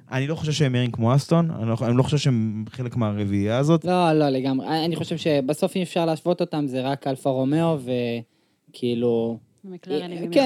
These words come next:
Speaker 3: יחזרו.
Speaker 2: מקלרן, אבל ג-, גם ש-, סימן שאלה. כאילו, מבחינתי אי אפשר לראות עדיין את מקלרן, למרות שאם ה-, אם אנחנו מדברים על מקלרן, לנדו שיצא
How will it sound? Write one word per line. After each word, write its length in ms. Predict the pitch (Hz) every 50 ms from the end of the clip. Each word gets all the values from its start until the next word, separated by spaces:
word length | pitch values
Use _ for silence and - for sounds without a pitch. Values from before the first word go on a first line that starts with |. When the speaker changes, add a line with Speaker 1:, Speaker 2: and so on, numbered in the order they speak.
| 247 233
Speaker 3:
יחזרו. 180 | 233 233 202 185
Speaker 2:
מקלרן, 480 | 202 233 233 226 226 - - 214 208
אבל 300 | 196 180 185 180 180 180 170
ג-, 180 | 170 196 185 - 185
גם 180 | 180 196 190
ש-, 120 | 180 - - 175 170 160 143
סימן 320 | 151 - - 170 170 170 151
שאלה. 280 | - 151 143 139 135 120 - _ _ _ _ _ _ -
כאילו, 380 | - 135 127 123 127 127 127
מבחינתי 600 | 123 135 139 - - 147 160 156 151 - 175 175
אי 200 | 165 160 160 156
אפשר 200 | 160 - - 160
לראות 260 | 147 147 131 135 135
עדיין 180 | 143 131 135 131
את 100 | 127 -
מקלרן, 280 | 139 - 165 160 175 185 - - _ _ _ _ -
למרות 600 | 147 160 165 180 180 170 208 233 277 - - - - - - - - _ _ _ 143
שאם 1200 | 135 - - 165 160 156 147 147 143 143 143 139 - - _ _ _ _ _ _ _ - 170 180
ה-, 80 | 180 170 - -
אם 140 | 170 175 185
אנחנו 220 | 180 170 - 151 143
מדברים 260 | 131 131 135 160 170
על 60 | 170
מקלרן, 480 | 156 135 - - 160 175 202 226 240 254 - _ _ _ _ _ _ _ _ 135
לנדו 420 | 143 165 190 220 226 214 208 190
שיצא 840 | - - 156 143 131 120 - - - 185 180 175 170 165 156 143